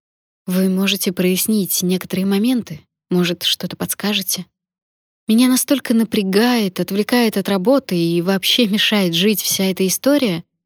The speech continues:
что я готова как угодно помочь следствию в ней поскорее разобраться, чтобы уже спокойно жить дальше», объяснила свой интерес Алиса. «Поэтому, если вы не против, я хотела бы расспросить вас о некоторых моментах вашей жизни».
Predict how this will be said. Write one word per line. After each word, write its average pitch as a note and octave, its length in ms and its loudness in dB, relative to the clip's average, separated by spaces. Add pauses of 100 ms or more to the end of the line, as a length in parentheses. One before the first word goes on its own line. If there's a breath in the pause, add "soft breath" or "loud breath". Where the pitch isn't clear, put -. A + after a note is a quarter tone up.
(140)
что - 180 0
я C4+ 140 6
готова B3+ 300 2
как A#3+ 240 -4
угодно A3+ 420 2
помочь E3+ 400 0
следствию G#3 580 0
в E3+ 60 -4
ней F#3+ 140 2
поскорее F#3+ 400 -2
разобраться, G3+ 580 0
чтобы E3+ 300 -2
уже F3 240 0
спокойно F#3 460 -2
жить E3 200 -2
дальше», D#3+ 460 -2 (440)
объяснила F#3+ 580 0
свой F3 240 0
интерес E3+ 440 -2
Алиса. E3 420 -4 (580)
«Поэтому, C4 420 4
если B3 360 2
вы A#3+ 80 4
не B3+ 120 4
против, D#4+ 720 0
я A#3+ 160 4
хотела C4 380 2
бы A3+ 120 2
расспросить A#3+ 640 0
вас D#3+ 260 -2
о F#3 60 0
некоторых F#3+ 480 0
моментах F#3+ 480 0
вашей F3+ 300 0
жизни». D#3+ 440 -2